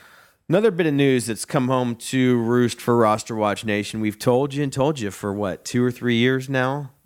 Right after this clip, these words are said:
Oh, I can't believe people still argued with us that he was gonna be the next Randy Moss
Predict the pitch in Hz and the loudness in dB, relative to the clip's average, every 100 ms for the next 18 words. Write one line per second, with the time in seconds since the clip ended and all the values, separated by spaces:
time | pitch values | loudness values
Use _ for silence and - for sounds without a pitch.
0 | - _ _ _ _ _ _ _ _ _ | -20 _ _ _ _ _ _ _ _ _
1 | _ _ _ - - 98 85 98 - 104 | _ _ _ -14 -10 -8 -8 -4 0 0
2 | 85 101 - 180 139 117 - 143 117 110 | 0 -4 -2 -2 -2 -4 -2 0 0 0
3 | 110 98 90 92 87 - 87 95 82 90 | -2 -4 -8 -8 -8 -8 -6 -6 -4 -4
4 | 85 80 80 82 - 73 78 76 69 64 | -4 -4 -6 -6 -10 -12 -8 -8 -10 -12
5 | 65 65 - - - | -10 -10 -10 -16 -20